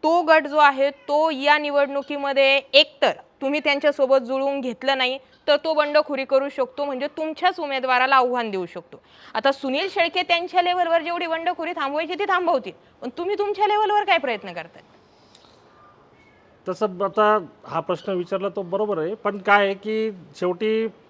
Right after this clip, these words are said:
Speaker 2: पक्ष म्हणजे घर असतं
Speaker 1: हम्म.
Speaker 2: आणि घरात, घरातल्या सदस्यांचे थोडेसे मतभेद असतात
Speaker 1: हम्म.
Speaker 2: आणि अशा वेळी, अं, प्रत्येकाने एक एक पाऊल मागं घ्यायचं असतं. मी देखील एक या घरातला सदस्य असल्यामुळे मी देखील एक पाऊल माघार घेतलं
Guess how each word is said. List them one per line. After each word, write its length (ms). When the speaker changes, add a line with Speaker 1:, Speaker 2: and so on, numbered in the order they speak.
Speaker 2:
पक्ष 220
म्हणजे 300
घर 240
असतं 280
Speaker 1:
हम्म. 440
Speaker 2:
आणि 180
घरात, 440
घरातल्या 640
सदस्यांचे 560
थोडेसे 540
मतभेद 400
असतात 320
Speaker 1:
हम्म. 220
Speaker 2:
आणि 140
अशा 280
वेळी, 340
अं, 520
प्रत्येकाने 500
एक 140
एक 80
पाऊल 240
मागं 300
घ्यायचं 300
असतं. 220
मी 140
देखील 500
एक 240
या 380
घरातला 340
सदस्य 380
असल्यामुळे 420
मी 100
देखील 240
एक 140
पाऊल 200
माघार 320
घेतलं 400